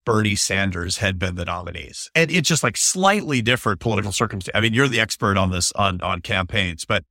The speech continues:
it looked to me like a couple of percentage points in a few states,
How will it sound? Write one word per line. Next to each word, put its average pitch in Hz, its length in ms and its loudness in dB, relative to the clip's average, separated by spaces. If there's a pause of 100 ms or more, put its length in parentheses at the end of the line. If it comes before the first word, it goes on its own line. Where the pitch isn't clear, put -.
(260)
it 135 120 0
looked 156 280 0
to 123 100 2
me 123 240 4
like 101 180 0
a 107 80 0
couple 131 240 0
of 104 80 -4
percentage 113 480 0
points 110 400 0
in 98 60 0
a 90 40 0
few 123 260 0
states, - 680 0